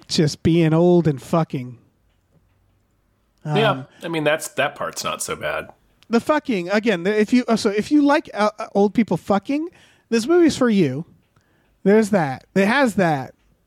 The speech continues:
Speaker 2: Yeah,
Speaker 1: So
Speaker 2: I mean,
Speaker 1: check
Speaker 2: there's
Speaker 1: that
Speaker 2: no,
Speaker 1: off.
Speaker 2: to be clear, there aren't any sex scenes. There's just old people laying under blankets, having just fucked.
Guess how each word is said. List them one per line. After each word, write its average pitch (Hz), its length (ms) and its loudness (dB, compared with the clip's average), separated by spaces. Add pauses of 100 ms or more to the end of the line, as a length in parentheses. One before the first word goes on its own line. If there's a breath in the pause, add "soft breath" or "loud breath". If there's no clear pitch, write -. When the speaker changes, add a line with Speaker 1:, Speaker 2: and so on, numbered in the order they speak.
(140)
Speaker 2:
Yeah, 208 140 2
Speaker 1:
So 175 60 2
Speaker 2:
I 165 60 2
mean, 175 140 0
Speaker 1:
check 226 140 0
Speaker 2:
there's 175 160 4
Speaker 1:
that 190 60 2
Speaker 2:
no, 170 80 4
Speaker 1:
off. 147 180 -2
Speaker 2:
to 170 80 0
be 143 100 0
clear, 151 240 0
there 123 120 2
aren't 123 200 0
any 98 140 -2
sex 120 340 -2
scenes. 85 400 -8
There's 92 220 -2
just - 360 -2
old 104 240 -2
people 95 320 -2
laying 95 280 -2
under 90 160 -8
blankets, 92 600 -4
having 95 360 -8
just - 320 -6
fucked. - 400 -8